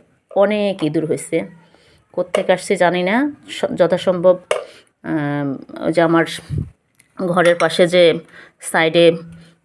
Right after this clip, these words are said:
ওয়াইফাইয়ের অনেকগুলো তার গেছে, আশেপাশে কাছাকাছি প্রায় এক হাত দুই হাত দূরে দূরে, বেশি দূর না, বিল্ডিংয়ের যে দেয়াল ঘেঁষে, দেয়ালের সাথে সাথে লাগিয়ে লাগিয়ে ওয়াইফাইয়ের অনেকগুলো তার নেওয়া হয়েছে, যার কারণে আমার বাসায় অনেকগুলো ইঁদুর ঢুকে গেছে।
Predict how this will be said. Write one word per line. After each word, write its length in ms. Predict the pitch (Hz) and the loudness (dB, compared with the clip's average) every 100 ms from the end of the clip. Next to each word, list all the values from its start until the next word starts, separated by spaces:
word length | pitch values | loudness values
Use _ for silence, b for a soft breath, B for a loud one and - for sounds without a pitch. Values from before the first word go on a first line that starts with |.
| _ _ _ 196 | _ _ _ 0
ওয়াইফাইয়ের 420 | 196 190 214 190 | 2 4 4 4
অনেকগুলো 440 | 180 175 175 180 | 2 0 0 2
তার 260 | 180 185 175 | 2 2 2
গেছে, 320 | 160 156 - 190 233 - | 2 0 2 2 2 -4
আশেপাশে 420 | 165 190 180 - 180 | -2 0 0 0 -2
কাছাকাছি 680 | - 170 185 180 170 - 165 | -2 -2 0 0 0 -2 -6
প্রায় 200 | 165 160 156 | 0 0 2
এক 80 | 160 | 0
হাত 140 | 170 156 | -2 -2
দুই 220 | 170 170 | -4 -2
হাত 140 | 170 160 | -4 -6
দূরে 180 | 175 170 | -6 -4
দূরে, 240 | 165 156 226 240 | -4 -4 -4 -6
বেশি 160 | 196 185 | -6 -6
দূর 200 | 170 165 | -6 -6
না, 180 | 156 208 285 B B B 165 | -6 -6 -10 B B B -8
বিল্ডিংয়ের 520 | 175 175 170 175 165 | -6 -4 -4 -4 -4
যে 120 | 170 | -6
দেয়াল 280 | 165 170 160 | -2 0 0
ঘেঁষে, 240 | 160 165 180 - - - | -2 -6 -8 -8 -12 -8
দেয়ালের 340 | 175 165 160 156 | 0 2 2 -2
সাথে 160 | 190 190 | -4 -4
সাথে 220 | 214 208 | -4 -2
লাগিয়ে 300 | 202 175 175 | -2 -2 -2
লাগিয়ে 300 | 175 185 285 269 - B B B B B - | -4 -2 -2 -2 -6 B B B B B -2
ওয়াইফাইয়ের 380 | 185 180 185 | -2 2 2
অনেকগুলো 360 | 180 175 170 175 | 2 -2 -6 -6
তার 260 | 175 170 170 | -2 0 0
নেওয়া 220 | 160 156 | -2 -4
হয়েছে, 260 | 156 156 160 | -6 -8 -6
যার 200 | 160 156 | -2 0
কারণে 260 | 156 156 156 | 2 0 2
আমার 140 | 151 | 0
বাসায় 260 | 147 147 160 | -2 -4 -4
অনেকগুলো 420 | 160 156 156 151 | -2 -4 -4 -4
ইঁদুর 240 | 151 151 143 | -4 -4 -8
ঢুকে 220 | - - 110 | -8 -8 -6
গেছে। 260 | - - | -8 -12